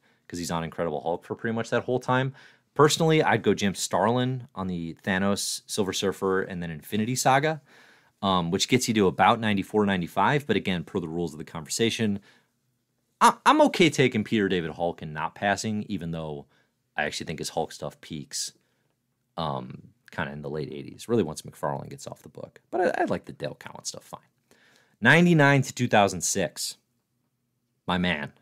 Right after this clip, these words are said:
Brian Michael Bendis. Put that respect back on Brian Michael Bendis' name.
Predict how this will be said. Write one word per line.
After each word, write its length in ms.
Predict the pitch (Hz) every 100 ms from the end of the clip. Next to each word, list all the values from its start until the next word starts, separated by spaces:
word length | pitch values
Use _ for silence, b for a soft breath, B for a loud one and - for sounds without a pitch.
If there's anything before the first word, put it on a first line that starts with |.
| _ _ _ _ _ -
Brian 280 | 82 98
Michael 260 | 87 82 76
Bendis. 460 | 73 73 - - - _ _ _ _
Put 140 | 156
that 140 | 240 131
respect 540 | 113 - 95 78 - _ _ -
back 200 | 82 76
on 140 | 85
Brian 240 | 80 78 80
Michael 260 | 78 78
Bendis' 460 | 71 76 71 - 69
name. 240 | 73 69